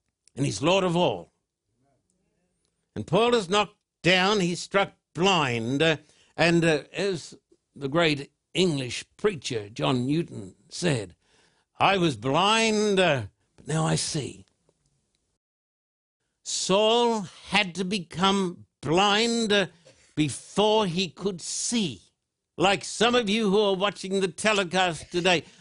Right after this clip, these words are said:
like some of you sitting here in the studio, we have to become blind. And after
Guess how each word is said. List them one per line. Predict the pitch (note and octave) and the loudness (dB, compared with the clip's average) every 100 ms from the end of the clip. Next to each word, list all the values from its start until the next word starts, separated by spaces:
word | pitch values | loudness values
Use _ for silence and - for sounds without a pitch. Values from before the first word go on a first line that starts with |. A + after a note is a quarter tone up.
| - | 0
like | F3 C#3+ | 0 0
some | - G3+ A#3+ | -2 0 2
of | B3 | 2
you | F#3+ G3+ | 0 0
sitting | F#3 - G#3 G3+ | -2 -2 -4 0
here | F3+ E3+ F#3 F#3 - _ _ | 0 4 2 0 -6 _ _
in | F3 F3+ | 2 2
the | E3 | 2
studio, | - - G3 F3 A#2+ F#2+ - _ _ _ _ _ _ _ _ _ - | -2 -2 -2 -2 -6 -10 -18 _ _ _ _ _ _ _ _ _ -2
we | F3+ | 2
have | E3 E3 | 2 2
to | F3+ | 0
become | F3+ D#3+ F#3 E3 | 0 2 0 0
blind. | C#3+ E3+ G3+ A#3 A3 E3+ C3 A#2 G#2 A2+ - _ _ _ _ _ _ _ _ _ _ _ _ _ _ _ _ _ _ _ _ _ _ _ _ _ _ _ _ _ _ _ _ - | 0 2 2 4 4 2 0 -4 -6 -10 -14 _ _ _ _ _ _ _ _ _ _ _ _ _ _ _ _ _ _ _ _ _ _ _ _ _ _ _ _ _ _ _ _ -10
And | A2+ B2+ B2 | -4 -2 -2
after | C#3 E3 F#3+ - F3 E3+ B2 | 0 2 2 2 2 2 0